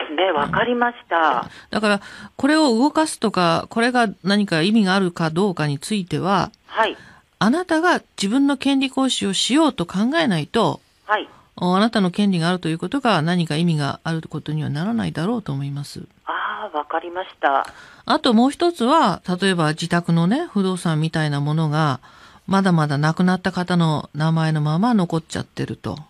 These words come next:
Speaker 1: はい。
Speaker 2: それで、どっか何かしなくちゃいけないことになった時に調べてみたら、
Speaker 1: はい。はい。
Speaker 2: 亡くなった方には、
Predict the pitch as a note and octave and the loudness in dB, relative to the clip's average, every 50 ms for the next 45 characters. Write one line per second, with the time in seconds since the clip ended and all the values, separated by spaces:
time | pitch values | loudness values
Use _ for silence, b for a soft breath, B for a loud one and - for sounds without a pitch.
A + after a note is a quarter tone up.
0 | _ _ _ - - F#3+ G3 D#3+ - b b b b b b b b b b b | _ _ _ -6 -2 -2 -2 -2 -4 b b b b b b b b b b b
1 | - G3 G3 G#3 G#3 G3 B3+ C4 A#3 F3+ D#3 - - - D#3+ D#3+ - - D3 D3 | -2 0 2 2 2 2 2 2 2 2 0 -2 -4 -6 -6 -6 -6 -6 -6 -6
2 | - - D#3 E3 D#3 D3+ - D3 - - D#3+ D#3 D#3 - - D3 C#3 - D3+ D3 | -4 -4 -2 -2 -2 -2 -4 -4 -6 -4 -4 -4 -4 -4 -4 -6 -6 -4 -4 -4
3 | D3 C#3+ - D#3 - D3 C#3 C#3+ E3+ A3+ - - G#3 G3+ - G#3 - G#3 G#3+ C#4 | -4 -6 -6 -6 -6 -4 -4 -2 -2 -4 -4 -4 -6 -6 -6 -6 -2 0 0 2
4 | D4 A#3+ - - - G3 F#3+ F#3 F#3 G#3+ E3+ E3+ F3 G#3 A3 - A3+ A#3 D4 D4 | 2 0 0 0 -2 -2 0 0 -2 -2 0 0 0 0 0 0 2 4 4 4
5 | A#3 E3+ B B B B B A3+ A3 F#3 F3 F3 - F#3 F3+ F3+ F3+ - E3+ F3+ | 2 2 B B B B B -2 0 2 2 2 2 2 2 2 2 0 0 0
6 | E3 F3 G#3 A3+ C4 C4+ B3 G#3 E3 | 0 2 2 2 4 4 4 4 2